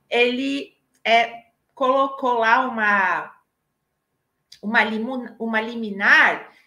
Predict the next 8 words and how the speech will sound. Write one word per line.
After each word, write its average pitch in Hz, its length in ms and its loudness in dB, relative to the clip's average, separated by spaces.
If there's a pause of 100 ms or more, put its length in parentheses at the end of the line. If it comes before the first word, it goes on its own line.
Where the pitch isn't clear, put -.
(180)
dizendo 262 520 -6
assim, 226 400 -6
que 247 200 -14
do, 240 300 -10
nesse 240 320 -8
período 220 380 -6
de 202 180 -16
pandemia 196 920 -4